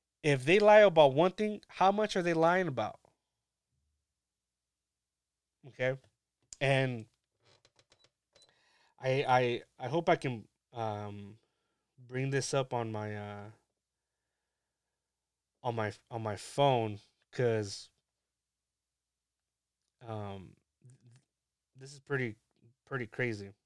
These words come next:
So there's this guy named, uh, Robert Simmons, uh, also known as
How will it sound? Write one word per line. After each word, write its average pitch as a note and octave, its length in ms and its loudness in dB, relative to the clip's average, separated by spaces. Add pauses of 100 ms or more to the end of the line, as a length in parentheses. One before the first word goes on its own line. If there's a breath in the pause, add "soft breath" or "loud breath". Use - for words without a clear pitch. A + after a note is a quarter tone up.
(520)
So B2 160 -6
there's C3+ 160 2
this D3 220 -2
guy C#3 320 4
named, A2+ 420 -6 (920)
uh, G2+ 340 -12 (340)
Robert B2 300 4
Simmons, G2+ 580 -6 (1200)
uh, G#2 300 -8 (500)
also B2+ 240 -4
known B2+ 400 -4
as A2+ 720 -6